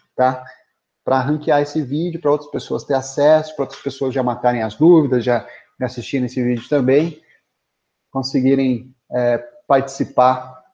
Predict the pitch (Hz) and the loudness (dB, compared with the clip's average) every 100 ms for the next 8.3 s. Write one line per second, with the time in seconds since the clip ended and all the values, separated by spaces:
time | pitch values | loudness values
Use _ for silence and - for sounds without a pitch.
0 | _ _ _ _ _ - 123 131 131 120 | _ _ _ _ _ -6 -2 -2 -2 -2
1 | 127 139 139 123 107 170 - 156 - 156 | 0 0 2 0 -2 -4 -4 -8 -2 -2
2 | - - _ _ _ 143 135 156 - 143 | -2 -14 _ _ _ -8 -2 -2 0 0
3 | - - 135 139 123 123 123 139 127 117 | 0 -2 -2 -2 -2 0 0 2 4 4
4 | - - - 127 139 143 127 120 107 117 | 0 -12 -4 2 2 4 4 4 0 -8
5 | - _ 113 113 110 107 113 110 117 117 | -14 _ -2 -2 -2 0 0 0 -4 -6
6 | 110 117 117 113 117 113 113 107 120 117 | -6 -4 -2 -2 -2 2 2 0 -4 -2
7 | 123 113 - - _ 127 - 120 117 120 | 0 0 -6 -20 _ -10 -2 -2 2 2
8 | 120 156 180 | 2 0 -4